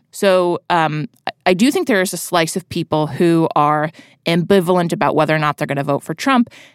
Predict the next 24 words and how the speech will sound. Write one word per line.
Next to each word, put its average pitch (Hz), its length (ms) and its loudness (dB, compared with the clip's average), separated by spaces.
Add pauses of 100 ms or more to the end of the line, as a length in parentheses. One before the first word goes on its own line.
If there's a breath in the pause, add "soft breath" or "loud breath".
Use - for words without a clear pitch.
(100)
And 269 140 0
I 370 60 0
think 381 240 -2
you 220 160 2
could, 226 340 -2
so - 160 -6
for 226 200 -2
some 240 220 0
of 233 60 0
those 202 160 2
people, 185 520 0
the 170 180 -2
memes 170 560 0
of 156 180 -2
him, 156 580 -4 (240)
you 185 80 -4
know, 147 140 -4 (100)
the 185 100 0
mugshot, 175 760 -2 (460 loud breath)
or 180 560 2 (400 soft breath)
when 254 200 2
Trump 233 300 0
sort 202 160 0
of, 185 200 0